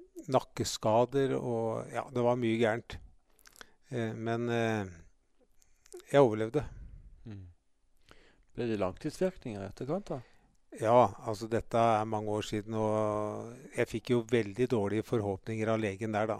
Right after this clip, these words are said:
Speaker 1: Han, eh, det som de var glad for, det er at jeg ha-, ikke var lam. M-, men jeg har jo en del prolapser i nakken blant annet, som ikke kan opereres, og har en del langtidsvirkninger, men jeg, jeg har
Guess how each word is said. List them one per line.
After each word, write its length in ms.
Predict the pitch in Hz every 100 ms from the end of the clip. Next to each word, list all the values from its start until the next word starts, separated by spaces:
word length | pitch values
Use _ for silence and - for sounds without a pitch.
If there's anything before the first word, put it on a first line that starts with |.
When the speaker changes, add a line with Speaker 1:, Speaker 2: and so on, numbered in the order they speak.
| - _ - -
Speaker 1:
Han, 240 | 110 110 107 104 101 _ - _ - - - - _ -
eh, 160 | 127 - - -
det 440 | 180 151 143 117
som 220 | - 123 120
de 80 | 123 120 120 117 117 110
var 160 | 113
glad 240 | 120 110 113
for, 160 | 165
det 80 | 127
er 160 | 117 110
at 160 | -
jeg 360 | 117 113 110 98 92 - _ - - 320
ha-, 260 | - 127 -
ikke 260 | - 123 113
var 80 | 120
lam. 220 | 127 170 139 - - _ - - - - -
M-, 160 | 127 151
men 180 | 117 117
jeg 140 | 113 113 101
har 160 | 107
jo 80 | 117
en 120 | 117
del 100 | 110
prolapser 720 | 104 - 113 107 - - 120 117
i 60 |
nakken 400 | 117 107 - 104
blant 280 | 104 110 110
annet, 240 | 110 120 117
som 80 | 117
ikke 200 | 107 110
kan 160 | 113 110
opereres, 720 | 107 117 113 110 113 117 -
og 240 | 110 104 104 - - - _
har 160 | 120 117
en 140 | 131
del 240 | 113 107 113 117 120
langtidsvirkninger, 1040 | 110 98 - 113 101 - 117 - - 143 180
men 160 | 147
jeg, 320 | 127 120 123 123 127 - -
jeg 100 | 139
har 140 | 151